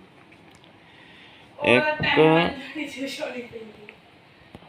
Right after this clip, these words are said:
Speaker 1: ਤਾਂ ਉਹ ਫਿਰ ਆਏ ਨਾ, ਮਨਿੰਦਰ ਹੋਣੀ, ਅਨਮੋਲ ਹੋਣੀ,
Speaker 2: ਉਹ
Speaker 1: ਮੁੜ ਕੇ ਜਦੋਂ
Speaker 2: ਇਕੱਠੀ
Speaker 1: ਸਕੂਲੋਂ ਆਉਂਦੇ ਉਦੋਂ ਇਕੱਠੀ ਬਾਹਲੀ ਕਰ ਦਿੰਦੇ ਚਾਦਰ ਨੂੰ, ਹਨਾ?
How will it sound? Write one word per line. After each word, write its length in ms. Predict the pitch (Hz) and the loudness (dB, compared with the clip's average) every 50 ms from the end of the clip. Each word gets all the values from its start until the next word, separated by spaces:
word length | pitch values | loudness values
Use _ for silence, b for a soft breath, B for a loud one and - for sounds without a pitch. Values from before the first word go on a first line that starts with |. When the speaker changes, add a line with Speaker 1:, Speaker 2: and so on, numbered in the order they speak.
| - - - - - | -20 -18 -18 4 8
Speaker 1:
ਤਾਂ 160 | 135 139 135 | 8 8 10
ਉਹ 260 | 131 139 147 156 156 | 10 10 8 8 8
ਫਿਰ 120 | 147 156 143 | 8 8 8
ਆਏ 260 | 135 131 139 147 156 | 10 10 8 8 6
ਨਾ, 80 | 170 | 4
ਮਨਿੰਦਰ 440 | 202 190 165 151 143 143 135 151 151 | 4 4 6 4 4 6 6 6 6
ਹੋਣੀ, 260 | 160 156 147 143 139 | 8 6 6 4 4
ਅਨਮੋਲ 380 | 131 135 131 127 127 139 147 151 | 4 4 4 6 6 6 6 6
ਹੋਣੀ, 160 | 160 156 139 | 6 6 6
Speaker 2:
ਉਹ 40 | 127 | 4
Speaker 1:
ਮੁੜ 260 | 120 123 123 123 123 | 6 6 6 6 4
ਕੇ 80 | - 127 | 2 4
ਜਦੋਂ 220 | 123 127 127 123 | 4 6 4 4
Speaker 2:
ਇਕੱਠੀ 180 | 123 - - 123 | 2 0 -2 -2
Speaker 1:
ਸਕੂਲੋਂ 200 | 120 127 139 143 | 2 4 4 4
ਆਉਂਦੇ 280 | 139 131 123 117 117 | 4 2 2 4 6
ਉਦੋਂ 240 | 117 117 113 110 117 | 6 6 6 4 2
ਇਕੱਠੀ 280 | 113 117 110 - 127 120 | 2 0 -2 0 -2 0
ਬਾਹਲੀ 260 | 107 110 110 113 120 | 4 4 4 4 4
ਕਰ 160 | - 117 110 | 4 4 4
ਦਿੰਦੇ 320 | 98 95 95 95 92 104 104 | 4 2 -4 -4 -4 -4 -2
ਚਾਦਰ 340 | 104 107 101 98 98 95 | 0 0 0 0 -2 -6
ਨੂੰ, 200 | 98 104 107 110 | -6 -6 -6 -4
ਹਨਾ? 220 | 113 123 139 147 | -4 -6 -6 -8